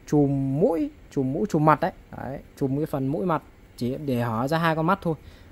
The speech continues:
là các bác, ờ, có cái phần chùm này thay khẩu trang luôn, quá ok. Và một cái dây đeo nhá, một cái dây đeo để các bác, ờ, khóa hãm vào.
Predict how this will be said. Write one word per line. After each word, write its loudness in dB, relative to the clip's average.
là -2
các -6
bác, -2
ờ, -2
có 2
cái 0
phần -2
chùm -2
này -6
thay 4
khẩu 0
trang 2
luôn, 2
quá 0
ok. 4
Và 2
một -2
cái 0
dây 6
đeo 4
nhá, -6
một -8
cái -2
dây 0
đeo 2
để -4
các -4
bác, -4
ờ, -4
khóa -2
hãm -6
vào. -6